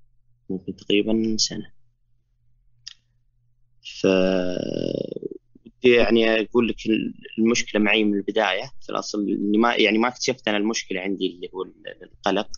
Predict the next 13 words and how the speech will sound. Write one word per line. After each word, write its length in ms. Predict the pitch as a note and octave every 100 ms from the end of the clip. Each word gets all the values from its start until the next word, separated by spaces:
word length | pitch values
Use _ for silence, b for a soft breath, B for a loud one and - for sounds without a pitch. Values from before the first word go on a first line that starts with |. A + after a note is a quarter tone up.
| -
طبعا 160 | - G2+
أنا 140 | A2 G#2
التشخيص، 680 | - G#2 - B2 B2 -
آه، 260 | G2 F#2+ F#2
القلق 520 | F2+ - G#2+ G#2+ -
و-، 440 | F2 F2+ F2 F2+ G1+
آه، 560 | G1+ G1+ G1+ - - - _ _ _ _ _ _ _ _
قلق 280 | E3+ C#3 -
واكتئاب 640 | A#2 - - C3 A2+ C3+ E3
ومعها 480 | E3+ D#3+ C3+ G#2+ G#2+
نوبات، 400 | A2 G#2+ G#2 - G2
آه، 260 | F#2+ G2
الهلع. 360 | F#2 - F2